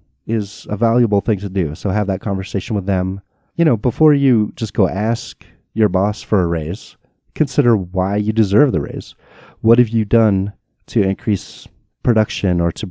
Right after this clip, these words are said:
increase profitability for the boss? Because that's all the boss is really gonna care about. What have you done to make the boss's life easier? Are you someone who's tardy periodically and your boss is mad at you about that?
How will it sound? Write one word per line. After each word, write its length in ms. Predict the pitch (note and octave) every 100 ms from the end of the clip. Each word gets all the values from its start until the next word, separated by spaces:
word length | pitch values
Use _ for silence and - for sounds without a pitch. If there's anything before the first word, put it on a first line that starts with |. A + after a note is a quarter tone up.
| -
increase 340 | A#2+ - G#2+
profitability 760 | - A#2+ - A#2+ G2 A#2+ A#2+ F2+
for 120 | -
the 80 | F2
boss? 300 | D#2 E2+ -
Because 200 | A#2+ A2
that's 200 | C#3 -
all 100 | G#2+
the 80 | E2+
boss 300 | E2+ A2 F#2
is 120 | -
really 160 | D#2+ -
gonna 160 | F#2
care 200 | - F2+
about. 240 | E2+ F#2 - _ _ _ _ _ _ _ _ _ _ _ -
What 140 | A#2
have 100 | A#2+
you 100 | B2+
done 200 | B2 A#2+
to 80 | -
make 120 | G#2
the 80 | G#2+
boss's 420 | G#2 G2+ - G2+
life 240 | G2 A2 E2+
easier? 460 | D2+ - F#2+ G#2 - _ _
Are 180 | A2 F2+
you 440 | F2+ F2+ E2+ E2+ E2
someone 400 | - F2 F2 E2
who's 640 | F#2 F2 E2+ D2+ - - -
tardy 460 | - F2+ B2+ E3+ C#3+ - _ -
periodically 680 | D#3 D#3+ D#3+ D#3+ F3+ F#3+ - _ _ -
and 160 | G2
your 100 | F#2+
boss 260 | E2+ G#2 -
is 160 | G2 F#2+
mad 240 | E2 A#2
at 160 | C3 D#3
you 60 |
about 200 | D3 D#3
that? 180 | F3+